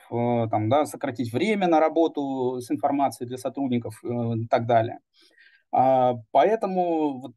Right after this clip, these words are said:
на первоначальном этапе, э, пообщавшись, э, мы, м, э, совместно, как бы, ну, был предложен, э, и совместно утверждён продуктовый подход к реализации проекта.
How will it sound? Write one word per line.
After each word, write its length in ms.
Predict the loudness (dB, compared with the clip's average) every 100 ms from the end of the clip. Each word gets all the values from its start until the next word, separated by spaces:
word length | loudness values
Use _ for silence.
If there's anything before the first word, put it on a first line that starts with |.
| -4
на 160 | -2
первоначальном 680 | -2 0 0 0 0 0 0
этапе, 340 | 2 0 0
э, 760 | -6 -6 -10 -10 -8 -4 -4 -4 0
пообщавшись, 800 | 2 2 4 4 2 -4 -8 -8
э, 60 | -4
мы, 1000 | -2 -2 -2 -2 -4 -6 -4 0 0 0 -6
м, 760 | -18 -14 -10 -8 -6 -6 -6 -6
э, 40 |
совместно, 600 | 0 2 4 2 0 -2
как 120 | -2
бы, 60 | -2 -2
ну, 60 | -4 _
был 260 | 0 2 2
предложен, 640 | 2 4 4 4 0 -6
э, 260 | -6 -6 -6
и 180 | -6 -6
совместно 440 | -4 0 0 0
утверждён 400 | -2 -2 -2 -2
продуктовый 440 | -4 -8 -2 -2 2
подход 440 | 0 0 -2 -2 _ _ _ _ _ _ _ _ _ -12 -4
к 380 | 0 4 4 4
реализации 520 | 0 0 0 0 -2
проекта. 480 | 0 0 0 -4